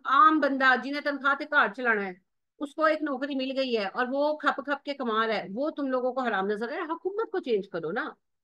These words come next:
अगर आप ये तीन चार इदारे हुकूमत के तो हैं सिविलियंस के लिए, इनको आप बंद कर देंगे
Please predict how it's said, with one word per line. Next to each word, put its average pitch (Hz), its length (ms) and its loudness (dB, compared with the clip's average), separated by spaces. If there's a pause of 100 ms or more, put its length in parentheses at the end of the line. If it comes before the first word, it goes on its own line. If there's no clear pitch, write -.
(300)
अगर 262 280 4
आप 311 360 6
ये 277 200 -6
तीन 285 280 -4
चार 302 200 -2
इदारे 247 320 0
हुकूमत 220 380 -4
के 233 80 -4
तो 226 160 -4
हैं 202 200 -4 (260)
सिविलियंस 226 460 0
के 202 100 -4
लिए, 147 160 -8 (320)
इनको 233 260 2
आप 349 140 10
बंद 302 280 2
कर 311 160 2
देंगे 226 500 0